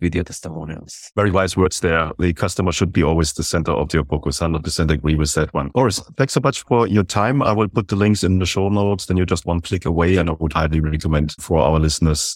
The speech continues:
Speaker 2: to give it a try and to see how easy it can be to create user-generated content. Thanks so much for your time and talk soon.
Speaker 1: Sounds good. Thank you, Klaus. Thank you very much.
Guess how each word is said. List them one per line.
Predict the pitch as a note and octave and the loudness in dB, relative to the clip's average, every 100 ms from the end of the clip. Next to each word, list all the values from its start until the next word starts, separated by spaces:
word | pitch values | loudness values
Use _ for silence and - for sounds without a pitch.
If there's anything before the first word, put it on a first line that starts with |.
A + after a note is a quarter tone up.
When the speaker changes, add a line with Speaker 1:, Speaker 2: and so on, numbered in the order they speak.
| - | -2
Speaker 2:
to | E2+ D#2 D#2 - _ | 0 0 -4 -10 _
give | F2+ D#2+ | 0 2
it | D#2+ - | 2 0
a | D#2 | -4
try | C#2+ - D#2+ D#2+ G#2 A2+ | -2 0 2 2 2 0
and | E2+ | 0
to | D#2 | -2
see | - E2 D#2+ | 0 2 2
how | D2+ D#2 - | 4 2 2
easy | D#2 D#2 | 0 2
it | D2+ - | 0 0
can | D#2 D2 | -2 -2
be | D2 C#2+ C#2+ | 0 -2 -2
to | - D#2 | -2 -2
create | C#2+ - C#2 - | 0 0 0 0
user-generated | D2+ C#2+ C2+ C2 C2+ - | -2 -2 -2 -2 -4 -6
content. | - D2+ - - | -4 -2 -2 -4
Thanks | - G#2 | -2 0
so | A2+ | 2
much | G#2+ - | 2 2
for | G#2+ | 0
your | |
time | F2+ G#2 G2+ | 0 0 0
and | |
talk | F#2 F2 | 0 -2
soon. | - C#2 - | -2 -6 -4
Speaker 1:
Sounds | - A#2 | -2 0
good. | A#2 | 0
Thank | G#2+ A#2 | 2 2
you, | A2 | 2
Klaus. | G#2 G2+ | 2 0
Thank | G2+ G2+ | -2 0
you | |
very | G#2 | 0
much. | G2+ F#2+ - | 0 -2 -4